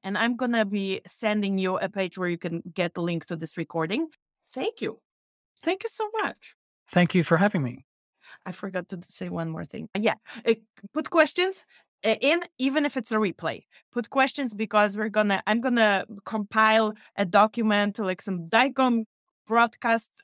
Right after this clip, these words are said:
Speaker 1: uh, qu-, questions and answers document. And obviously, if you want the list of people who can consult on dicom, put a C, and let's see who I can reach out to. And everybody who wants to reach out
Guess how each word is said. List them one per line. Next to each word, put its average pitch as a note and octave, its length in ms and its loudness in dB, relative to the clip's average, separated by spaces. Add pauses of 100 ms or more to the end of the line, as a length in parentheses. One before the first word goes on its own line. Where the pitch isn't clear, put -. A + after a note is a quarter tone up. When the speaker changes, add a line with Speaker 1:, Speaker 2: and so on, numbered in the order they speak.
(120)
Speaker 1:
uh, - 60 -16
qu-, - 140 -20 (120)
questions A3+ 420 -2
and F#3 160 -4
answers F#3+ 560 -4
document. D4+ 600 2 (480)
And C4 420 2 (300)
obviously, A3+ 580 0
if - 200 -10
you F#3+ 80 -2
want G#3 360 2
the F3 120 0
list A3+ 300 2 (100)
of - 200 -2
people A3+ 300 -4
who F#3+ 100 -14
can F3+ 180 -8
consult F#3+ 640 0 (120)
on F#3 320 0
dicom, F#3+ 420 0 (280)
put A#3 180 -4
a - 60 -10
C, G#3 380 -6 (300)
and E3+ 340 0
let's F#3+ 260 0
see G#3 300 -4
who B3 160 0
I A3 140 6
can G3 220 -2
reach G#3 260 -2
out G#3 260 2
to. B3+ 160 0
And F#3+ 340 -2 (300)
everybody C#4 460 2
who C4 340 0
wants A#3+ 240 2
to A#3 100 -12
reach B3 220 -4
out A3 180 2